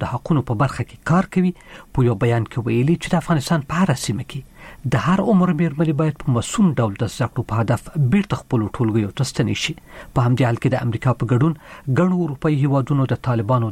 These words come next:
دا پریکړه چې نجونې دي له شپږم ټولګي پورته ښوونځیو ته نه ځي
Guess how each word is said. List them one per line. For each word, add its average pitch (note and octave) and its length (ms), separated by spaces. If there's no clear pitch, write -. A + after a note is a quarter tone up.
دا A2+ 60
پریکړه C3 400
چې - 80
نجونې B2 360
دي A2 60
له C3 120
شپږم B2+ 300
ټولګي A#2 340
پورته A#2+ 320
ښوونځیو A#2 560
ته A2+ 100
نه B2 120
ځي C3+ 100